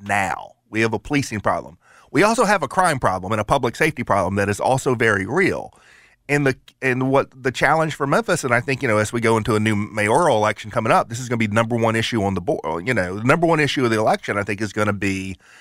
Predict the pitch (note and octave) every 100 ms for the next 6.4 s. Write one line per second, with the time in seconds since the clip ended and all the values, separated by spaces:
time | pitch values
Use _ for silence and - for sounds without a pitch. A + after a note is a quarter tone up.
0 | - - _ - C3 D3 C#3 C3+ - A#2
1 | A#2+ G#2+ - B2 - G#2 A#2+ A#2+ G#2+ A2
2 | - - G#2+ G#2 G#2 G2+ F#2+ G2+ G2+ G2+
3 | G2+ - G2+ F#2+ G#2 F2 D3 B2 F2+ -
4 | G2 E3+ - G3 G3 E3+ D#3 D3+ C3 C3
5 | C3 C3 A#2 A2 G#2 G2+ G2 A2 G#2+ G#2
6 | G2+ G2 G2+